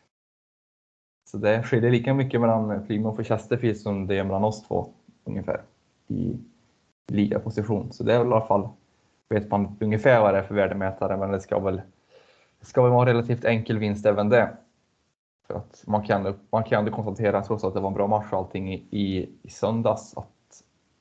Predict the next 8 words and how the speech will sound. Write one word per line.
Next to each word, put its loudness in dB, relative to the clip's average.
eh, -12
i 0
lördags, 4
ursäkta -8
mig, -6
att -10
det -2
var, 0